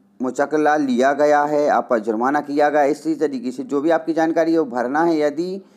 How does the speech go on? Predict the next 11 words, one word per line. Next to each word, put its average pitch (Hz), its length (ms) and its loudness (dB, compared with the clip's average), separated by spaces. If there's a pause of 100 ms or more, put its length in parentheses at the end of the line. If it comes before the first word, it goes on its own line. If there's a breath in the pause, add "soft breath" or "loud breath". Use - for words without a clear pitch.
(280 soft breath)
नहीं 135 420 0
है 185 100 2
कुछ 175 300 -4
तो 170 100 2
यहाँ 147 220 0
पे 160 120 -2
सीधा 147 280 -2
लिखना 143 280 0
है 160 140 2
लागू 139 360 0
नहीं। 143 400 0